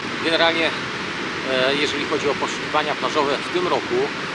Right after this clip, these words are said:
to jeżeli chodzi o moją osobę, e, uważam, że jest bardzo słabo. Pogoda nie dopisywała, było, e, mniej plażowiczów niż w po-, poprzednich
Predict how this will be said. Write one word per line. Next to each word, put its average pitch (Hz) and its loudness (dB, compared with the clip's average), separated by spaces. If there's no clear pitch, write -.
to 120 0
jeżeli 123 0
chodzi 127 -2
o 117 -2
moją 143 6
osobę, 123 0
e, 117 0
uważam, 143 2
że 127 2
jest 170 2
bardzo 151 2
słabo. 110 4
Pogoda 139 2
nie 160 0
dopisywała, 147 2
było, 113 -2
e, - -4
mniej 185 2
plażowiczów 135 -2
niż 123 -4
w - -4
po-, - -4
poprzednich 139 -2